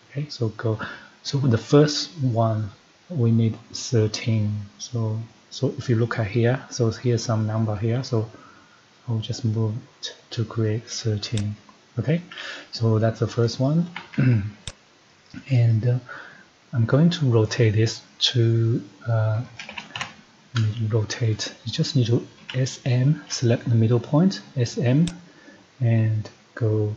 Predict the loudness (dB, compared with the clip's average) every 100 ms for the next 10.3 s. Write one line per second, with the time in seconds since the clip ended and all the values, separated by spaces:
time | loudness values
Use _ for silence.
0 | -10 -10 -6 -6 -2 -2 0 -2 -4 -6
1 | 0 0 -2 -10 -20 -20 -20 -18 -18 -20
2 | -20 _ 0 4 6 6 4 2 0 0
3 | -2 -2 2 0 0 -2 0 0 -2 -8
4 | -2 0 2 2 2 2 0 -6 -2 0
5 | 2 0 -2 -2 -2 -6 -16 -10 -2 -2
6 | -2 -10 -8 0 2 2 0 -2 -8 -16
7 | -6 -6 -6 -4 -4 -4 0 0 0 -6
8 | -20 -20 0 2 2 0 -12 -16 -16 0
9 | 4 4 2 -4 -8 -6 -4 -6 0 2
10 | 2 -4